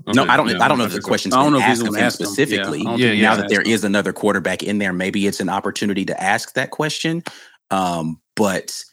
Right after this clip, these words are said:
Speaker 1: yeah,
Speaker 2: I don't rem-,
Speaker 1: I,
Speaker 2: I don't
Speaker 1: I
Speaker 2: recall from any press conferences him saying
Speaker 1: No.
Speaker 2: anything that indicated that he would be a two quarterback kind of guy.
Speaker 3: And I, and to your, to your point, Ike, I don't think I've,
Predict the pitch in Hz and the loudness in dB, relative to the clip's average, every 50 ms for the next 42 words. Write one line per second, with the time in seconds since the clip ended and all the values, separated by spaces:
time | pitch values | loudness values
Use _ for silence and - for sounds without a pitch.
0 | _ _ _ _ _ _ _ _ _ _ _ _ - 101 107 107 123 135 113 98 | _ _ _ _ _ _ _ _ _ _ _ _ -4 0 2 2 2 2 2 2
1 | 95 98 90 104 120 139 131 107 101 - - 117 110 98 - 95 92 92 85 - | 2 4 4 4 4 4 4 2 2 4 4 4 4 2 2 0 -2 -2 0 0
2 | - 98 92 - 95 87 80 78 87 - 82 76 82 82 73 - 87 82 80 82 | -2 -2 0 0 0 -2 -2 -2 -6 -8 -6 -6 -6 -6 -4 -4 -4 -2 -2 -2
3 | 82 82 82 82 85 82 80 82 73 73 85 80 - - - 76 60 - 65 - | -2 -2 -4 -4 -4 -4 -2 -2 -2 -2 -4 -4 -4 -4 -6 -4 -4 -4 -6 -6
4 | 69 - 87 80 73 - - 82 80 76 - - - _ - - _ _ _ - | -6 -4 -4 -4 -4 -4 -4 -6 -6 -8 -8 -10 -14 _ -20 -20 _ _ _ -10
5 | - - - - 202 - - - - 85 80 80 80 - - - 82 76 71 73 | -10 -6 -4 -4 -4 -4 -2 -2 -2 0 0 0 -2 -2 -2 -4 -4 -2 -2 -2
6 | 71 69 71 69 - - _ _ _ - - 127 127 135 139 - 135 131 127 127 | -2 -2 -2 -4 -6 -12 _ _ _ -4 0 2 2 2 2 2 2 2 2 2
7 | 123 123 - 151 135 123 123 123 123 117 123 - - 135 117 107 104 - - - | 2 2 0 0 2 4 4 2 2 0 -2 -4 -2 -2 0 -2 -2 -2 -2 0
8 | 156 147 123 113 113 110 107 - 120 113 120 120 117 107 - 117 110 104 113 107 | 0 0 0 0 0 0 0 0 0 2 2 2 0 -2 -4 -4 -4 -2 0 0
9 | 110 107 101 95 - - | 0 0 -2 -4 -8 -16